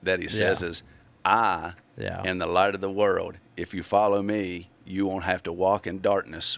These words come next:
Speaker 1: because you will have the light that leads to life."
Speaker 2: To life.
Speaker 1: Yeah. So that, that's kind of the backstory leading up to that I am statement. Jesus said, the first thing he says is, "I don't condemn you. Go and sin no more."
Speaker 2: Right.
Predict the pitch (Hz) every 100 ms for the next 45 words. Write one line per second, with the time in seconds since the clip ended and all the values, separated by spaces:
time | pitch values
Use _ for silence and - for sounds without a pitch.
0 | - 87 - 85 87 90 87 87 87 85
1 | 98 80 87 98 85 - - _ _ _
2 | 85 78 85 87 85 - 85 85 82 98
3 | 90 98 98 - - _ - 82 85 -
4 | _ _ _ - - _ - 90 101 90
5 | - 113 120 - - 117 104 92 92 98
6 | 107 - - 92 92 90 104 95 98 101
7 | - 92 87 82 _ _ - 92 95 -
8 | 95 98 98 - - 95 87 78 85 92
9 | 101 87 - 92 92 - _ - - -
10 | - - - 113 110 120 113 101 113 101
11 | 82 - _ _ _ _ - 82 104 104
12 | - 87 87 117 117 117 123 131 120 _
13 | _ _ 90 98 101 101 - 113 104 101
14 | 98 104 107 110 107 95 90